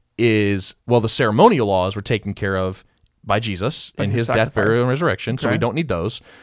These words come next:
Speaker 1: The civil laws were for a particular people at a particular time in a particular place.
Speaker 2: And since, uh, the church is the nation
Speaker 1: Yep.
Speaker 2: which the Lord has redeemed,
Speaker 1: That's right.
Speaker 2: civil laws don't apply because
Speaker 1: Right.
Speaker 2: people live in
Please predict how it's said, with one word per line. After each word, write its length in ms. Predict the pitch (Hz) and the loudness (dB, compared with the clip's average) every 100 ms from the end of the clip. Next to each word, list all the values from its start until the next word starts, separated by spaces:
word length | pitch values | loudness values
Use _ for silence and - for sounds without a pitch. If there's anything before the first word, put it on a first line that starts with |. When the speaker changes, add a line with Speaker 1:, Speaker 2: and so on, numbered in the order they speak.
| - | -8
Speaker 1:
The 100 | 117 | -4
civil 380 | - 202 233 147 | 2 4 6 4
laws 420 | 104 92 98 113 | 4 4 2 -2
were 220 | 104 104 | -4 -4
for 160 | - 110 | -2 -4
a 40 | |
particular 520 | 104 - 127 131 127 | -4 -8 -6 -4 -4
people 340 | 117 120 110 104 | -4 -8 -2 -2
at 80 | 101 | -2
a 20 | |
particular 440 | - - 110 113 | -6 -10 -4 -2
time 320 | 110 107 101 98 | -2 0 -2 -2
in 60 | |
a 40 | 92 | -6
particular 440 | - 104 90 87 | -8 -10 -8 -10
place. 560 | - 220 127 190 - - - - | 4 4 4 0 -4 -8 -18 -12
Speaker 2:
And 100 | 151 | -6
since, 360 | 151 151 127 - - | -2 -4 -4 -14 0
uh, 200 | 143 131 | 2 2
the 160 | 120 139 | 0 -2
church 640 | - 165 147 135 - - | 0 4 4 2 -6 -8
is 340 | - 131 123 - | 0 0 0 -6
the 360 | 123 123 120 - _ _ _ 123 131 | -4 -2 -2 -4 _ _ _ -6 -2
nation 720 | 151 143 - 139 127 151 185 | 0 0 -2 -6 -4 -4 -4
Speaker 1:
Yep. 200 | 101 107 | -2 -4
Speaker 2:
which 600 | 139 135 139 - - - - _ _ _ _ _ _ _ - | -4 2 2 0 -8 -16 -20 _ _ _ _ _ _ _ -4
the 100 | 131 | 0
Lord 220 | 131 131 | 0 0
has 120 | 131 | -4
redeemed, 400 | 127 107 104 151 | -10 -10 -8 -8
Speaker 1:
That's 140 | 101 104 | -6 -6
right. 200 | 95 - _ _ _ | -6 -8 _ _ _
Speaker 2:
civil 360 | - - 190 147 | -14 2 4 6
laws 220 | 135 135 | 4 2
don't 100 | 139 | -2
apply 400 | 135 - 117 98 | -6 -2 0 -2
because 180 | 123 127 | -2 -2
Speaker 1:
Right. 100 | 104 | -2
Speaker 2:
people 200 | - 131 | -2 -2
live 160 | 135 135 | -2 -2
in 180 | 135 | -6